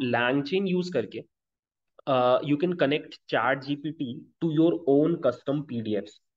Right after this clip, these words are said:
मतलब आपके पास अगर कोई पीडीएफ़ है, जैसे कि यहाँ पर आप देखो, ये जो पीडीएफ़ है ये मेरे Google Drive में है, you can see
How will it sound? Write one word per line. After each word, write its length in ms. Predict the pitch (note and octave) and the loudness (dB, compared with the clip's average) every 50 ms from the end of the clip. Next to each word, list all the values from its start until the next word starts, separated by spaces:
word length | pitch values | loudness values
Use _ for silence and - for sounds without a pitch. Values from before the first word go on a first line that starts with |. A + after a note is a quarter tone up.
| _ _ _ _ _ - | _ _ _ _ _ -6
मतलब 280 | A#2 A2+ - B2+ B2 - A#2 | -6 -2 0 0 0 0 2
आपके 320 | A#2+ A#2 A2+ - - D3+ | 0 0 0 0 -2 2
पास 200 | D#3 D3+ C#3+ D3+ | 2 2 2 2
अगर 140 | C#3 C#3+ C#3+ | 0 -2 0
कोई 140 | C#3+ D3 D3 | 0 -2 -2
पीडीएफ़ 420 | - C3 A#2+ A#2 B2 C3+ C3+ C3+ | -2 -4 -4 -2 0 0 0 0
है, 60 | C3 | -2
जैसे 240 | A#2+ A#2+ A#2 C3+ C3 | -4 -4 -4 -4 -2
कि 80 | A#2 A#2+ | -2 0
यहाँ 120 | A#2 A#2 | 0 0
पर 140 | A#2 B2 A#2+ | 0 2 2
आप 100 | A#2 A2+ | 2 2
देखो, 320 | A#2 G#2+ - - E3 E3+ - - - - - - _ - A#2+ | 0 -4 -2 -4 -6 -6 -8 -18 -20 -20 -20 -20 _ -4 0
ये 120 | C3 C3+ | 0 2
जो 180 | B2+ C#3+ D3+ D3+ D3 C#3+ - - B2 - _ - | 4 4 4 4 4 2 0 -4 -10 -16 _ -6
पीडीएफ़ 440 | C#3+ C3 B2+ C3+ D3+ E3 - C#3+ | -6 -2 0 2 2 2 2 0
है 160 | B2+ C#3 - _ - | -2 -4 -4 _ -8
ये 160 | A#2+ C3+ C#3+ | -2 0 2
मेरे 320 | C#3 C#3 C3+ C#3 C#3+ C#3 B2 B2 | 2 2 2 2 0 -2 -2 -4
Google 280 | B2 B2 C#3 C#3+ C#3 C#3 | 0 2 2 2 2 2
Drive 320 | A#2 A2 A2+ A#2+ A#2+ A#2 | 0 -2 -2 -4 -6 -6
में 120 | A#2+ B2 G#2+ | -6 -6 -6
है, 180 | G2 F2+ - _ _ _ _ _ _ _ - | -6 -8 -12 _ _ _ _ _ _ _ -8
you 100 | A2 A2 | -6 -4
can 160 | A#2+ A#2 A#2 - | -4 -4 -4 -8
see 100 | A2 | -10